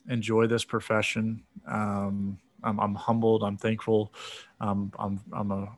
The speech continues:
I'm a religious person, and I, I, I believe that,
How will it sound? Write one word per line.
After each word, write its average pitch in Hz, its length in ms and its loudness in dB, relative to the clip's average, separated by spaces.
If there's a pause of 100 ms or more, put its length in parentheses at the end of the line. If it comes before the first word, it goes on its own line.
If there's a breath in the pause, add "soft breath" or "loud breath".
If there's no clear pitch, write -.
I'm 104 180 -4
a 98 80 0
religious 113 420 4
person, 110 480 2
and 101 120 0
I, 98 320 -2 (200)
I, 101 60 2
I 101 40 2
believe 104 340 2
that, 101 280 0